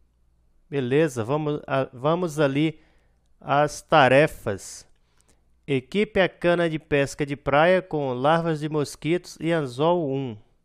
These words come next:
Vá para linha de água no local às profundezas rochosas. Defina o tempo ideal para uma boa mordida.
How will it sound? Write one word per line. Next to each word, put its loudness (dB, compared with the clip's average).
Vá 2
para 2
linha 0
de 0
água 2
no -4
local -2
às -4
profundezas -4
rochosas. -4
Defina 0
o 2
tempo 0
ideal 6
para 4
uma 0
boa -2
mordida. -2